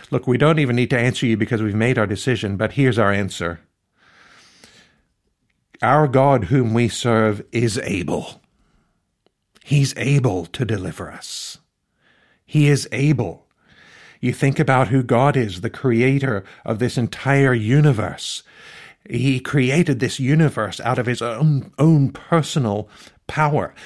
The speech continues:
When he finished creating it, he rested on the Sabbath day, but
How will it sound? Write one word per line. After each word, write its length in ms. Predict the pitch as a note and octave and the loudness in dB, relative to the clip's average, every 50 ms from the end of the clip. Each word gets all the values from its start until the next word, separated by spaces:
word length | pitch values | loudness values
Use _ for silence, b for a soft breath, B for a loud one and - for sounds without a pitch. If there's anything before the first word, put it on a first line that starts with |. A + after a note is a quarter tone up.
| B B | B B
When 100 | C#3 C3 | 0 0
he 100 | C3+ B2 | 0 0
finished 520 | A2 - - E3+ F3+ F3 - - - - | -2 -2 0 2 2 2 0 -2 -8 -10
creating 560 | - - C#3+ C3 A#2+ B2+ D#3+ F3+ E3+ C#3 A2+ A2 | -4 -2 0 2 2 2 2 2 2 0 0 0
it, 240 | G#2 G#2+ G#2 A2+ B B B B | 0 -2 -2 -6 B B B B
he 120 | - C#3+ | 0 0
rested 720 | C3 A2 A2+ C#3+ F3+ - - - - A#2 G#2+ G#2 B2 C3 B B B B | 2 2 2 2 0 -2 -4 -4 -2 -2 -2 -2 -4 -8 B B B B
on 420 | - B2 C3 C3+ C#3 C3+ C3+ B2 B2 b b b b b b _ | -2 0 2 4 4 2 2 0 -2 b b b b b b _
the 500 | - - - B2 A2 C#3 C3 B2 B2 A#2+ - _ | -20 -16 -14 -4 -2 0 2 2 2 0 -4 _
Sabbath 560 | - - - E3 E3 D#3+ C3+ C#3+ C3 - - | -14 -6 -2 0 2 2 4 4 2 2 2
day, 440 | C3 D3 E3+ E3 D3+ - - B2 - B B B B | 0 0 2 2 0 -2 -4 -4 -6 B B B B
but 400 | B2 B2+ C#3+ C#3 C#3 C#3 - | 0 2 4 4 4 0 -4